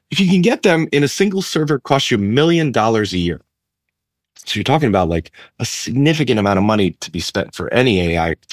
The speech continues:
activity. And some of the, the customers in the marketplace don't just need eight, but they need, like, eight thousand,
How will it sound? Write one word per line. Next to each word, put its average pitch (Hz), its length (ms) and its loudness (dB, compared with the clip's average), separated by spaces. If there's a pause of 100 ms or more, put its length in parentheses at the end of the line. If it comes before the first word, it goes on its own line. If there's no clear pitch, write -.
activity. 104 500 -2 (640)
And 143 240 2
some 220 380 0
of 127 160 -2
the, 123 320 2
the 120 140 -2
customers 156 460 -2
in 117 60 0
the 120 60 2
marketplace 120 580 0
don't 143 180 -2
just 123 180 -4
need 127 240 -2
eight, 139 340 0
but 95 140 -4
they 113 100 0
need, 123 200 0
like, 104 340 -2
eight 123 200 -4
thousand, 101 640 -2